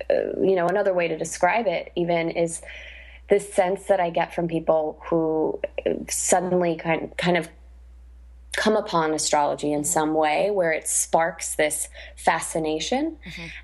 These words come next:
Speaker 1: And in a way, it's almost like discovering our reflection in the water
Speaker 2: Yeah.
Speaker 1: for the first time. Like,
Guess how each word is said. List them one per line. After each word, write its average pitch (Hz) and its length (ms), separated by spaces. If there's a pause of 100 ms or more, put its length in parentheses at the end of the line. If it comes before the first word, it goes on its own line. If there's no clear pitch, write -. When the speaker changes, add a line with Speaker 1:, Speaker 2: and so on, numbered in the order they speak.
Speaker 1:
And 170 320
in 190 160
a 180 60
way, 190 220
it's 180 140
almost 185 240
like 175 140
discovering 165 680
our 151 320
reflection 147 680
in 151 140
the 151 80
water 143 360
Speaker 2:
Yeah. 131 80
Speaker 1:
for 156 60
the 156 80
first 151 320
time. 143 260
Like, 151 200